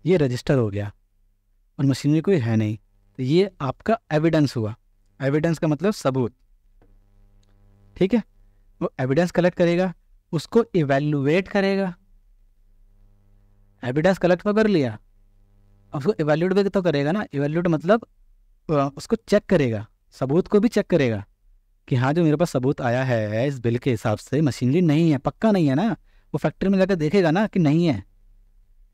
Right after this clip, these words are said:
उसको इवैल्युएट तो करेगा कि हाँ भाई, मशीन है या नहीं है, परचेज तो दिखा रखा है इसने।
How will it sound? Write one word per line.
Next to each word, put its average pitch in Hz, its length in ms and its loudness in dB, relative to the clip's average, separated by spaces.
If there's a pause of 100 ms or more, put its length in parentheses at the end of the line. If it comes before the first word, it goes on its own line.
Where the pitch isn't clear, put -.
(200)
उसको - 180 -12
इवैल्युएट 139 360 -2
तो 196 100 -2
करेगा 220 260 2
कि - 120 -4
हाँ 156 200 -2
भाई, 208 80 -2
मशीन 180 280 0
है 123 220 0
या 208 60 0
नहीं 165 200 2
है, 160 60 0
परचेज - 380 -4
तो 190 60 -4
दिखा 175 180 -2
रखा 190 300 -2
है 160 80 0
इसने। 131 280 -4